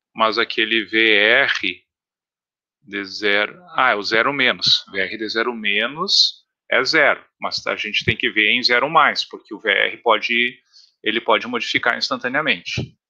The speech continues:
tá? Então não é erro não. Ah, e a gente tem que obter aqui o V C, né, de zero menos,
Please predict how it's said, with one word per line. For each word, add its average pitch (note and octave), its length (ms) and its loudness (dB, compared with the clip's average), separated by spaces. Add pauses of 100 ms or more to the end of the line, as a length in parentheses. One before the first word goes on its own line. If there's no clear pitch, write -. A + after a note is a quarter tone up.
tá? G2 140 -2
Então F#2 200 -8
não G#2 160 -6
é G#2+ 160 2
erro G#2+ 240 -4
não. A#2+ 220 -6 (1000)
Ah, G#2+ 600 2
e B2 160 2
a B2 60 4
gente B2+ 240 0
tem B2+ 160 0
que - 100 -2
obter C3+ 320 0
aqui C3+ 220 -2
o C#3 120 -6
V C#3+ 200 2
C, - 520 2 (520)
né, A#2 260 -2 (500)
de A#2+ 180 0
zero A#2+ 260 2
menos, C3+ 720 2